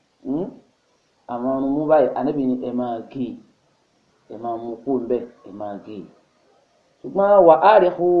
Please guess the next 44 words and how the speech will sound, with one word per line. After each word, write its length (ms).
àléhà, 680
ẹ 140
wá 160
rí 160
irun 460
gbọ̀n, 260
ẹ 100
fi 200
wọ́n 320
lẹ̀, 160
ẹ 80
fi 160
irun 220
gbọ̀n 180
lẹ̀, 140
ẹ 120
má 160
gé 180
òun. 220
Wọ́n 80
ní 80
eléyìí 220
ó 40
máa 140
jẹ́ 160
kí 100
ni 100
o, 100
khalifu 680
al-majus. 720
Yóò 120
jẹ́ 200
kẹ́ 140
ẹ 80
lè 120
yàtọ̀ 380
sí 220
àwọn 280
tí 100
wọ́n 180
máa 160
ń 120
bọ 140
iná, 280